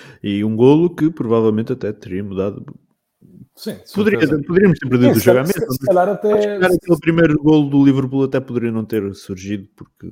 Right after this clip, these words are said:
Speaker 1: poderia mudar a, a, o rumo do
Speaker 2: Sim,
Speaker 1: jogo,
Speaker 2: sim.
Speaker 1: não é?
Speaker 2: O
Speaker 1: O
Speaker 2: mesmo que
Speaker 1: Liverpool,
Speaker 2: surgiu, se
Speaker 1: o Liverpool,
Speaker 2: calhar,
Speaker 1: o
Speaker 2: mais
Speaker 1: Liverpool até podia dar a volta ao jogo,
Speaker 2: Claro.
Speaker 1: estando em desvantagem de marcador, mas era diferente.
Speaker 2: Sem dúvida.
Speaker 1: Ahm, muito bem.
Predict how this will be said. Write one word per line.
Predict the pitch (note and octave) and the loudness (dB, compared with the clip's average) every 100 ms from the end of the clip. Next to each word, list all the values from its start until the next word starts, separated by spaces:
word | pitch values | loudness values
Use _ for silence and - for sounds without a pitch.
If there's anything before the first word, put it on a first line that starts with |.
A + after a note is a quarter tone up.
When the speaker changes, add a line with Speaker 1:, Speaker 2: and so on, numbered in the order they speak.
| - | -18
Speaker 1:
poderia | - G2+ G2+ G2 | -12 -8 -6 -8
mudar | F2+ F#2 F#2 | -8 -8 -8
a, | E2 | -10
a, | - E2 D#2+ E2+ _ _ _ _ _ | -10 -10 -10 -16 _ _ _ _ _
o | A2+ | -8
rumo | A2 A2 | -6 -4
do | G#2 | -6
Speaker 2:
Sim, | G3 | -6
Speaker 1:
jogo, | A#2 D2 | -6 -10
Speaker 2:
sim. | |
Speaker 1:
não | E2 E2 - _ _ _ - | -12 -16 -20 _ _ _ -2
é? | - | 0
Speaker 2:
O | |
Speaker 1:
O | |
Speaker 2:
mesmo | F#3+ D3+ | 4 4
que | |
Speaker 1:
Liverpool, | C#3 C3 | 4 0
Speaker 2:
surgiu, | C3+ G3 | -2 -2
se | - - | -2 -2
Speaker 1:
o | |
Liverpool, | A3 E3 D3 G#3+ E3+ | 0 0 -4 -2 -2
Speaker 2:
calhar, | C#3 | -2
Speaker 1:
o | |
Speaker 2:
mais | D#3 F3 | -2 -2
Speaker 1:
Liverpool | C3+ C3+ E3+ F3 D#3 - | -2 -2 -2 -2 -2 -6
até | - - | -14 -6
podia | C#3 C#3+ | -2 0
dar | C#3 | 0
a | |
volta | B2 B2+ A#2+ | 0 -2 -2
ao | |
jogo, | G#2 B2+ E3 D#3 D3 C#3+ C3+ - - - | -2 -2 -4 -4 -10 -12 -12 -14 -16 -10
Speaker 2:
Claro. | A2+ A#2 | -10 -10
Speaker 1:
estando | - B2+ A#2+ | -8 -6 -6
em | |
desvantagem | G#2+ A2 G#2+ G#2+ A2+ | -4 -4 -4 -6 -8
de | |
marcador, | G#2+ - G2+ C3 | -12 -12 -8 -6
mas | B2+ A#2 - _ _ _ _ _ _ _ _ _ | -6 -10 -14 _ _ _ _ _ _ _ _ _
era | C3 B2 | 0 0
diferente. | A2+ - D#2 - _ _ _ _ _ _ - | 0 -6 -14 -14 _ _ _ _ _ _ -2
Speaker 2:
Sem | B2+ C3+ C#3 C#3 C#3 C3+ | 2 2 2 2 0 -2
dúvida. | C3+ | -6
Speaker 1:
Ahm, | C#3 C#3 C#3 C#3 C#3 C3+ _ | -6 -6 -6 -8 -8 -12 _
muito | D#3+ E3+ | -8 -2
bem. | C3 | -2